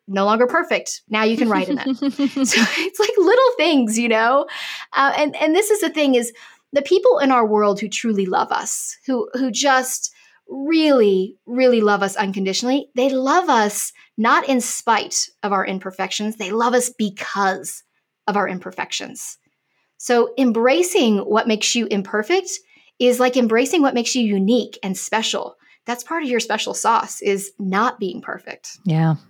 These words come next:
Speaker 2: that's a very, very good way to think about it. Tanya, this has been such a breath of fresh air. I love this conversation. Um, can you tell us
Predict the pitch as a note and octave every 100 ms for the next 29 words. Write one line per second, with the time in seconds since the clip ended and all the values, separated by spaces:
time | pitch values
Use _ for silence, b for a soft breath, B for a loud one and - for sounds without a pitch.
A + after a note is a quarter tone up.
0 | _ F3 E3 D#3+ E3 D#3+ F3 D#3+ D3+ -
1 | E3 D#3+ C#3 D3 F3 C3 B2+ C3+ - A2
2 | G#2 A#2+ - B B B B B B B
3 | - G#3 G3 F#3 F3+ G3 A#3 G3 E3+ D#3+
4 | D#3+ - _ - - A#3 A#3 - - -
5 | F3 F3 - F3 D#3+ E3 - C#3+ - B2
6 | A2 C#3 - F3+ E3+ E3 E3+ E3+ - D#3+
7 | D#3 - - A#2 - C3+ C#3+ B B B
8 | B - F#3 F3 - - G#3 B3+ D#4+ -
9 | A#3 G#3+ F#3 F3+ -